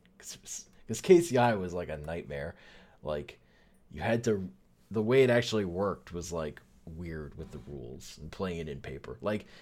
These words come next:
playing this deck in paper would be a nightmare. 'Cause, like, if I'm fiddling around with spells and then, like, later realize, "Oh, I can go get an Aetherflux Reservoir." It's really nice that, uh,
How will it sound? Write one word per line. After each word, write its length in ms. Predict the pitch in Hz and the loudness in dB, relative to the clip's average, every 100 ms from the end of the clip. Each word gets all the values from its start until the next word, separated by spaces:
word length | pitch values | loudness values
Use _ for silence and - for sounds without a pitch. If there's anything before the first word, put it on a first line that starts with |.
| - | -8
playing 300 | - 196 185 | 6 8 10
this 180 | 135 127 | 6 6
deck 220 | 175 160 | 8 8
in 100 | 160 | 4
paper 360 | 139 139 143 139 | 4 4 4 0
would 140 | 110 | 0
be 140 | 98 95 | 0 -4
a 60 | |
nightmare. 540 | 78 76 - - 62 - - - - _ | -4 -6 -8 -10 -10 -12 -18 -20 -20 _
'Cause, 260 | - 131 113 | 2 2 4
like, 440 | 117 113 104 - - _ _ - _ - | 4 4 2 -4 -20 _ _ -20 _ -4
if 140 | 120 | 4
I'm 180 | 180 202 | 8 8
fiddling 580 | 151 - 139 139 151 151 | 6 6 8 8 6 6
around 420 | 127 110 120 127 | 6 6 6 4
with 140 | 113 - | 0 -2
spells 680 | - 101 104 127 143 139 | -4 0 2 4 2 -2
and 240 | - 110 107 | -2 0 2
then, 300 | 117 120 104 101 | 4 2 0 -2
like, 280 | 90 85 - _ - - | -2 -2 -10 _ -20 -10
later 420 | 90 101 107 107 | -4 0 0 0
realize, 640 | 92 104 110 120 127 123 - | 0 2 4 6 6 2 2
"Oh, 480 | 196 254 226 135 110 - | 8 12 12 12 8 4
I 80 | 156 | 2
can 160 | 170 | 2
go 100 | 147 | 2
get 160 | 143 135 | 4 4
an 100 | 127 | 4
Aetherflux 580 | 147 185 156 113 98 - | 2 2 2 0 0 0
Reservoir." 600 | 95 87 82 80 69 76 - - - | -2 -2 -4 -2 -2 -6 -12 -18 -8
It's 180 | 117 226 | -4 4
really 220 | 202 151 | 6 8
nice 380 | 156 180 139 - | 8 8 6 0
that, 340 | 107 110 110 | 2 4 4
uh, 300 | 123 107 98 | 2 2 -2